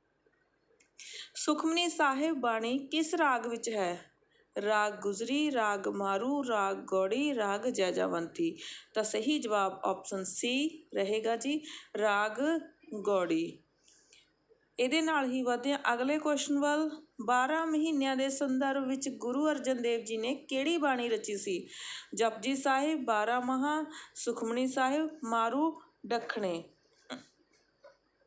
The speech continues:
ਹਾਂਜੀ, ਸਹੀ ਜਵਾਬ ਹੈ ਜੀ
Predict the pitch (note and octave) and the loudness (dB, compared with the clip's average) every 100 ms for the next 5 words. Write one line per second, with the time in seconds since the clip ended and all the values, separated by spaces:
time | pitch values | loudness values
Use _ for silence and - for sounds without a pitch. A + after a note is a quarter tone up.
0 | _ _ _ _ _ - - _ _ B3+ | _ _ _ _ _ -20 -20 _ _ 0
1 | B3+ G#3+ G3 B3+ C#4 C#4+ C#4+ C4+ C4 C4 | 2 0 0 2 2 4 2 4 2 2
2 | E4 | 2